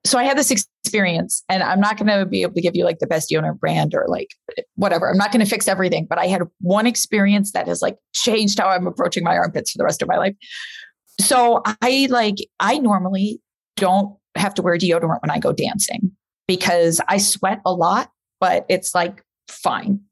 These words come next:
I sweat a lot. It's fine. It evaporates. It doesn't smell bad. It's, like, fine. And then I started, like, getting kinda stinky a few weeks ago. And I was like, "What is happening?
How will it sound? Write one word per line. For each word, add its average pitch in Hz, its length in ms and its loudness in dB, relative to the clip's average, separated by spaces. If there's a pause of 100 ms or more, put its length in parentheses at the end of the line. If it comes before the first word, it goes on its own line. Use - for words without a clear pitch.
(120)
I 175 60 -2
sweat 220 260 0
a 226 60 2
lot. 226 260 0
It's 175 160 -4
fine. 185 400 0
It 165 80 -6
evaporates. 196 680 0
It - 140 -12
doesn't 165 240 -4
smell 180 200 2
bad. 175 360 0
It's, - 240 -4
like, - 120 -4
fine. - 360 -4 (680)
And 208 160 4
then 254 300 4
I - 140 0
started, 226 420 0
like, 196 140 0
getting 202 220 2
kinda 202 280 0
stinky 196 600 0
a - 40 0
few - 200 -4
weeks 180 300 -2
ago. - 320 -2
And 196 100 2
I 202 40 0
was 202 100 0
like, 220 120 -2
"What 240 460 0
is 208 160 0
happening? 208 760 0